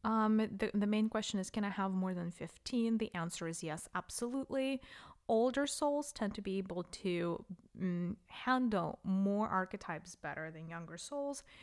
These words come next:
Younger souls tend to actually stay within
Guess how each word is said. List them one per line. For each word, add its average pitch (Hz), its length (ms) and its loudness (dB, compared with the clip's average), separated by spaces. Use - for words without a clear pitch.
Younger 226 360 6
souls 254 640 4
tend 220 340 0
to 190 260 0
actually 285 460 0
stay 214 460 -2
within 185 600 0